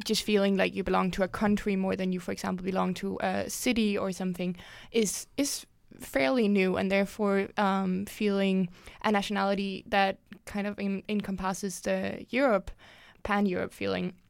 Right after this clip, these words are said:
um, must be very new too, I, I guess, 'cause it's such a new concept that we also have this idea of feeling, um, a kind of, um, connection to other countries within Europe just based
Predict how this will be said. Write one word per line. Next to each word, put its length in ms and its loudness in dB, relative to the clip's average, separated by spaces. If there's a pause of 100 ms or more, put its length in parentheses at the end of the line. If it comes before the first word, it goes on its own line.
(120)
um, 560 -4
must 260 -2
be 120 -4
very 240 -4
new 200 -4
too, 320 -4
I, 300 -6
I 100 -6
guess, 280 -6
'cause 240 -10
it's 200 -6
such 240 -2
a 40 -2
new 160 0
concept 420 -6
that 100 -4
we 140 -6
also 240 -2
have 360 -4
this 300 0
idea 540 2
of 300 0 (340)
feeling, 840 0
um, 640 -2 (760)
a 60 -2
kind 380 2
of, 400 2 (520)
um, 580 0 (400)
connection 500 -6
to 180 -10
other 200 -4
countries 440 -8
within 280 -4
Europe 300 -6
just 260 -10
based 360 -6